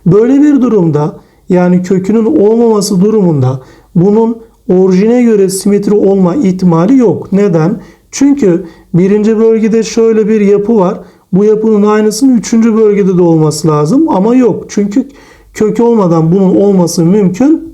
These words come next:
değil. O zaman ne yapacağız? Acaba bir kökü olabilir mi? Çünkü üçüncü dereceden olması için üç tane kökünün olması şart değildir.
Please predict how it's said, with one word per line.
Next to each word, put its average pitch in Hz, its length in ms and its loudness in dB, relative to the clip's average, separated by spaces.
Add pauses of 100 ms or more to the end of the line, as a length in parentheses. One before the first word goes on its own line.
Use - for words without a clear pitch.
değil. 139 280 -2 (640)
O 185 100 0
zaman 233 360 2
ne 262 60 2
yapacağız? 269 640 -4 (1200)
Acaba 220 560 0
bir 285 220 2
kökü 233 280 -2
olabilir 170 500 0
mi? 147 140 -2 (500)
Çünkü 196 260 -2
üçüncü 202 460 0
dereceden 214 340 0
olması 202 460 0
için 285 460 -2
üç 196 220 -2
tane 208 300 0
kökünün 202 360 -2
olması 190 440 0
şart 254 380 -4
değildir. 185 460 -4